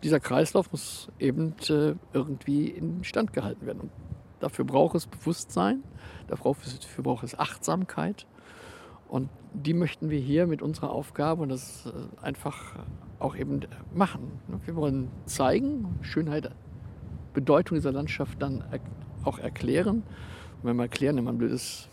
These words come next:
blöder Begriff ist. Also ich bin eher ein Fan davon, dass die Menschen durch Erfahren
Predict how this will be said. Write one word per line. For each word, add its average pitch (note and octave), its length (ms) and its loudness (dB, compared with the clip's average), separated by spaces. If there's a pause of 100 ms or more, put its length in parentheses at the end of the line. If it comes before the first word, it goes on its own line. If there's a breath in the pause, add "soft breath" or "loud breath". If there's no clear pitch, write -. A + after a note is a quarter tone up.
(120)
blöder C3 180 6
Begriff C#3 380 6
ist. B2+ 140 -4
Also A#2+ 140 -6
ich A2+ 80 -8
bin A#2+ 180 -2
eher C#3 300 2 (380 loud breath)
ein B2+ 80 -8
Fan C#3 240 2
davon, C3+ 300 -2
dass B2+ 120 -6
die B2+ 100 -4
Menschen C#3 500 -4
durch C3+ 420 0 (240)
Erfahren C#3+ 800 4